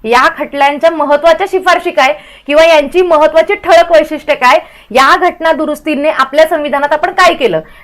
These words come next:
जसं की केशवानंद भारती खटला आहे एकोणीसशे त्र्याहत्तरचा, आपण त्याच्यानुसार आपल्या संविधानाची जी मूलभूत चौकट आहे,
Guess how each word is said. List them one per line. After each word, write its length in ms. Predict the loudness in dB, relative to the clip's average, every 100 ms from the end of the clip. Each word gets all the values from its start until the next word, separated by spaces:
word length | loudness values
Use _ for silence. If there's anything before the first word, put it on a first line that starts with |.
| -4
जसं 180 | 0 -2
की 120 | -2
केशवानंद 480 | -4 0 2 2 2
भारती 300 | 0 0 -4
खटला 240 | -2 0
आहे 180 | 2 0
एकोणीसशे 340 | -2 -4 -4
त्र्याहत्तरचा, 520 | -4 -4 -4 -6 -4 -6 -8 -20 -8 -4
आपण 220 | -2 0
त्याच्यानुसार 540 | 0 0 0 0 -2
आपल्या 340 | 0 -2 -2 -2
संविधानाची 560 | -2 -2 -2 -4 -8
जी 100 | -8
मूलभूत 400 | -6 -4 -2 -4
चौकट 400 | 0 2 2 0 0
आहे, 260 | 0 -2